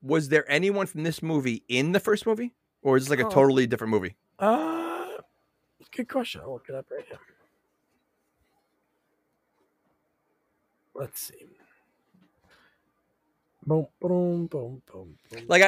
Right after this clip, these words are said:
Speaker 1: I wonder how connected this movie is to the first movie. Um,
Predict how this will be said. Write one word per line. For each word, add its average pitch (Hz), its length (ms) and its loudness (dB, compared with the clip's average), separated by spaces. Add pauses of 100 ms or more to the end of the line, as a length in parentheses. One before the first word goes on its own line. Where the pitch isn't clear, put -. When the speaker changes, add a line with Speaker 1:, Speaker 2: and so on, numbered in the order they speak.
Speaker 1:
I 175 40 4
wonder 214 420 4
how 170 200 0
connected 175 540 -4
this 139 180 -4
movie 127 220 -2
is 113 100 -2
to 113 60 -10
the 104 60 -8
first 101 260 -4
movie. 85 320 -12 (260)
Um, 95 340 -2